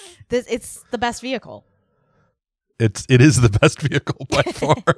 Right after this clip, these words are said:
Speaker 2: Yes.
Speaker 1: Bath is by far the best vehicle. You can
Speaker 2: Yeah,
Speaker 1: go anywhere in
Speaker 2: hundred percent. Yep.
Speaker 1: that. <clears throat> So did, I can't remember if I mentioned on the podcast how I, how I have, like, post-traumatic stress reactions to memories of a dream I had,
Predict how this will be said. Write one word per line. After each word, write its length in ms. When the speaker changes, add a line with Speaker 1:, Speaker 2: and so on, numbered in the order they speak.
Speaker 2:
Yes. 100
Speaker 1:
Bath 240
is 160
by 160
far 240
the 80
best 260
vehicle. 340
You 60
can 80
Speaker 2:
Yeah, 60
Speaker 1:
go 60
anywhere 120
in 60
Speaker 2:
hundred 220
percent. 360
Yep. 220
Speaker 1:
that. 260
<clears throat> 60
So 340
did, 220
I 100
can't 180
remember 240
if 100
I 60
mentioned 340
on 80
the 60
podcast 420
how 100
I, 200
how 340
I 120
have, 240
like, 240
post-traumatic 800
stress 360
reactions 600
to 200
memories 520
of 160
a 80
dream 320
I 100
had, 400